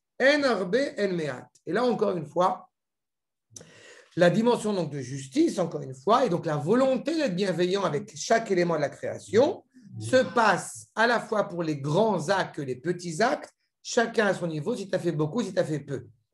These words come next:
Mais comprenez aussi autre chose. J'ai encore fait une remarque à un élève cette semaine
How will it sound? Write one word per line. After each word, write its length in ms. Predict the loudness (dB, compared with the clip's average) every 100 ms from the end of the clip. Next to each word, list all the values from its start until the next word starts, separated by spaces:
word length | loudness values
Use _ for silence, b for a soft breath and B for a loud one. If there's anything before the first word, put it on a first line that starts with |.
| -10
Mais 80 |
comprenez 360 | -4 -4 -2 -2
aussi 200 | -2 -4
autre 300 | -4 -2 -4
chose. 360 | -4 -6 -8 -14 _ _ _ _ _ _ -6
J'ai 100 | -4
encore 240 | -2 -2
fait 80 | -2
une 80 | 0
remarque 360 | 0 0 -2
à 60 | -2
un 80 | 0
élève 180 | -2 -2
cette 160 | -6
semaine 460 | -10 -4 -2 -2